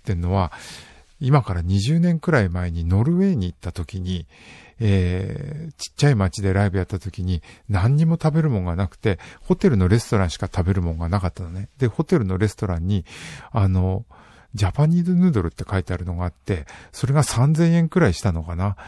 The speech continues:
でももう選択肢ないから、それを注文したら、どう考えても味が出前一丁なんですよ。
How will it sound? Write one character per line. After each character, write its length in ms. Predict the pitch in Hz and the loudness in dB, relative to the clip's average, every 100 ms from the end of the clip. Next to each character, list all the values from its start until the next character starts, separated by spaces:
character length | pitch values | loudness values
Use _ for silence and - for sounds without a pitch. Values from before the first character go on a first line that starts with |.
| - - | -12 4
で 80 | 117 | 6
も 80 | |
も 120 | 113 98 | 6 2
う 20 | |
選 240 | - 120 | 2 2
択 180 | 165 - | 4 0
肢 160 | - 87 | -4 -2
な 160 | 95 | 0
い 60 | 123 | 0
か 140 | 90 | -4
ら、 200 | 87 82 - - - | -6 -6 -8 -18 -18
そ 180 | - 117 | -4 4
れ 80 | 123 | 6
を 280 | 131 127 _ - | 6 2 _ -10
注 160 | - 131 | 0 2
文 160 | 139 127 | 4 2
し 80 | |
た 100 | - | 4
ら、 220 | 101 98 - 135 - - | 6 4 2 -10 -14 2
ど 200 | 131 185 | 6 6
う 40 | |
考 260 | - 127 117 | 4 2 4
え 60 | 101 | 4
て 100 | 90 | 2
も 140 | 87 | 2
味 180 | 92 110 | 2 4
が 120 | 110 | 2
出 160 | 85 101 | 4 6
前 220 | 123 123 | 6 4
一 120 | 123 | 2
丁 200 | - 90 | -2 -2
な 120 | 78 | -2
ん 60 | 76 | -6
で 80 | 78 | -8
す 140 | - | -10
よ。 120 | 98 | -12